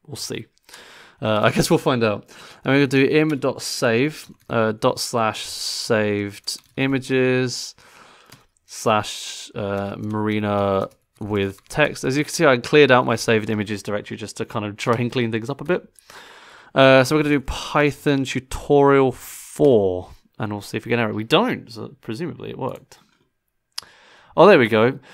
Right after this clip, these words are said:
You can't s-, hang on. <laughs> I'm gonna change the color. Uh, so zero, <laughs> zero, zero, and we're also gonna make it bigger.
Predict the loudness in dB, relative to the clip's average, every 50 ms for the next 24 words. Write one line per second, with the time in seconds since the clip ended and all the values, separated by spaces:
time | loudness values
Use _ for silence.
0 | -20 -10 -6 -6 0 6 6 8 8 6 4 -2 -4 -4 -4 -6 -6 -6 -8 -10
1 | -12 _ _ _ 2 2 6 8 8 8 8 8 6 6 6 6 6 6 4 0
2 | 0 4 4 4 4 2 -2 -6 _ -16 -20 -20 -20 -20 -20 -20 -20 -20 -20 -16
3 | -6 2 4 6 8 8 6 4 2 2 4 6 8 8 8 6 6 4 2 0
4 | 0 4 6 6 8 8 8 8 6 6 4 2 0 -2 0 2 4 4 4 4
5 | 4 4 4 4 2 2 2 4 4 4 4 2 0 -2 -4 -4 -4 -6 -6 -6
6 | -4 -4 -2 -2 -4 -4 -8 -12 -12 -12 -10 -8 -8 -6 -6 -8 -8